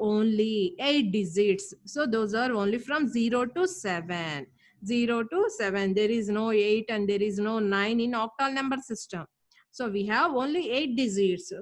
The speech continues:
Those are from zero to seven only. Zero to seven only. Okay.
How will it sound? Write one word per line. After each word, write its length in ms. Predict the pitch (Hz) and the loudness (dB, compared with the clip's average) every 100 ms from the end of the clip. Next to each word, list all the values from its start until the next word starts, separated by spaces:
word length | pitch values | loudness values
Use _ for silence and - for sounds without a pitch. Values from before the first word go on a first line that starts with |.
| - | -12
Those 240 | 190 220 | -6 -4
are 140 | 226 226 | -2 -2
from 280 | 226 320 311 | -2 -2 0
zero 380 | 208 240 277 | 0 0 2
to 220 | 277 320 330 | 0 -2 -6
seven 560 | - 233 196 208 214 | -4 -2 0 0 0
only. 540 | 196 175 175 190 190 180 | 0 -2 -2 0 2 0
Zero 360 | 175 202 208 | 0 0 0
to 220 | 202 349 440 - | -2 -2 -2 -4
seven 400 | 220 185 220 320 | -6 -2 -2 -2
only. 480 | 196 165 156 156 - _ _ _ _ _ _ _ _ | -2 -4 -6 -8 -12 _ _ _ _ _ _ _ _
Okay. 300 | 208 202 330 | -6 -4 -4